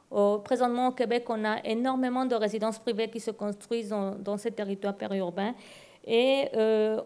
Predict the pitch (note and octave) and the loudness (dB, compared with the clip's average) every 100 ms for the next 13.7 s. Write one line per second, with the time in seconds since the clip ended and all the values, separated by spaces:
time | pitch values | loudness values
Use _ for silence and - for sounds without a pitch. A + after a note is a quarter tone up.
0 | - A3+ A#3 B3+ B3 A3 - B3+ B3 A#3 | 0 0 2 0 0 0 -2 -6 -4 -2
1 | G#3+ A3 A#3+ - B3 G#3 G#3 G#3 G3+ - | -2 -2 -4 -4 -4 0 2 0 -4 -8
2 | A3 A#3 A#3+ B3+ B3 A#3 A3 G#3 A#3+ A#3+ | -6 -4 0 0 2 0 0 0 2 2
3 | A#3 A3 G#3+ A3 A#3 B3 - G#3+ G#3+ G#3+ | -2 -2 -2 -2 -2 -4 -4 -4 -2 -4
4 | G#3+ G#3+ - A3+ A#3 - - A3 G#3 A3 | -6 -8 -12 -12 -12 -10 -6 0 2 2
5 | A#3+ B3+ A3+ G#3+ A3+ A#3+ A#3+ - A3 A#3 | 0 0 -4 -4 -4 -6 -6 -6 -4 -4
6 | A3+ A3 G3 G3 G3 G#3 G#3+ G#3+ - G#3+ | -4 -4 -2 -2 0 0 -2 -4 -4 -2
7 | F#3+ G3+ G#3 - - - - _ - G#3+ | -2 -4 -6 -12 -20 -20 -20 _ 0 4
8 | G#3+ G#3+ G#3 F#3+ F#3+ F#3+ F#3 F#3+ G#3 G3+ | 4 4 6 6 4 2 2 4 4 4
9 | G#3+ A3 A#3+ G3+ A3 G#3 - F3+ A#3 A#3 | 0 0 -2 -4 -4 -6 -6 -10 -6 -8
10 | - A#3 A#3 G#3 F#3+ F#3 - F#3+ G3 A3 | -8 -6 -4 0 0 0 -6 -10 -8 -4
11 | G3 F#3+ F#3+ - - - _ _ _ _ | -4 -4 -10 -12 -18 -20 _ _ _ _
12 | _ _ _ _ _ _ _ _ _ _ | _ _ _ _ _ _ _ _ _ _
13 | _ _ _ G#3+ G3+ G#3 G#3+ | _ _ _ -10 -8 -8 -12